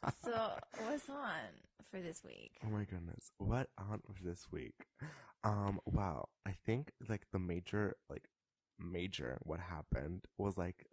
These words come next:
Speaker 2: the little, not the little, we discussed about this last episode. Joe Jonas and Sophia, I forgot her last name,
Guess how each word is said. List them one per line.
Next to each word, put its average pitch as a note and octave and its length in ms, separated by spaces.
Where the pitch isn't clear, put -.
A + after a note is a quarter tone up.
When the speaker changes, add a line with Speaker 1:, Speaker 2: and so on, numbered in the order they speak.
Speaker 2:
the G2 80
little, F#2+ 640
not B2+ 240
the D#3 60
little, A2+ 200
we - 160
discussed - 460
about G2+ 240
this - 160
last E2+ 260
episode. B1+ 460
Joe F2+ 360
Jonas E2+ 540
and F#2 140
Sophia, E2+ 640
I F#2+ 80
forgot - 320
her F2+ 120
last E2 300
name, E2 300